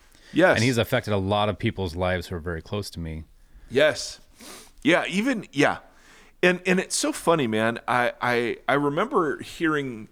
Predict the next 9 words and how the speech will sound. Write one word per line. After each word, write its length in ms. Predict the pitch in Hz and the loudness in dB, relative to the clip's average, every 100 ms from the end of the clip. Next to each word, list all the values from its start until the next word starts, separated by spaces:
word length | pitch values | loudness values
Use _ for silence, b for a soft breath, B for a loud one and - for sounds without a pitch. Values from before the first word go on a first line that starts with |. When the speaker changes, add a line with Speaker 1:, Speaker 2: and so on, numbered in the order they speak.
| - | -4
Speaker 1:
or 140 | 117 | -4
thinking 320 | 110 196 - | -4 -8 -6
about 240 | 139 117 101 | -2 0 0
this 200 | 107 - | -4 -4
when 120 | 107 | -4
Rachel 440 | 110 120 123 135 120 | -2 -2 -2 -4 -4
Held 320 | 110 113 104 | -2 -2 -2
Evans 520 | 90 101 98 92 - | -6 -6 -8 -8 -10
died 480 | 98 90 85 92 90 | -8 -6 -6 -8 -12